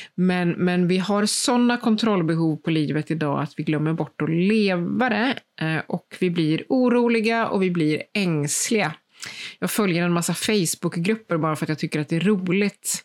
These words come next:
Eh, vi, vi håller på att titta på hur samtal förs och hur, hur människor interagerar med varandra i de här medierna. Och bland annat följa en del för unga föräldrar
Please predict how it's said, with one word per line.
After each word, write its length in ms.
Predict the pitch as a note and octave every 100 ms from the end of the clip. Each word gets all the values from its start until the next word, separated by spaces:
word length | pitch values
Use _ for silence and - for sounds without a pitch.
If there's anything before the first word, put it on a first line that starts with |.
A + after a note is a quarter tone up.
| -
Eh, 220 | D#3 D#3+ D#3
vi, 160 | D#3+
vi 120 | A#2 F3+
håller 120 | D3+
på 60 |
att 60 | -
titta 180 | F3+ F3
på 120 | E3+
hur 80 | E3
samtal 580 | - F3+ D#3 - G3 F#3+
förs 460 | E3+ D3 D3+ -
och 80 | D3+
hur, 220 | D#3 D3+
hur 140 | E3 D#3+
människor 580 | D#3+ D3+ - D#3 D3+ -
interagerar 720 | - F3 - E3 F3 G#3 G#3
med 120 | G3+ F#3
varandra 400 | E3 D3 C#3 D3
i 40 |
de 120 | D3
här 120 | C#3+
medierna. 560 | D3+ G3+ G3+ C#3 C3 C3+ - _ _ _ -
Och 80 | F3+
bland 200 | G3 G3
annat 260 | F3 E3
följa 480 | - G3 E3 E3+ D#3
en 160 | E3 G3
del 140 | D#3
för 120 | -
unga 320 | F#3+ F3 D3+
föräldrar 720 | D3+ E3 F#3 F#3+ F#3 C3+ C#3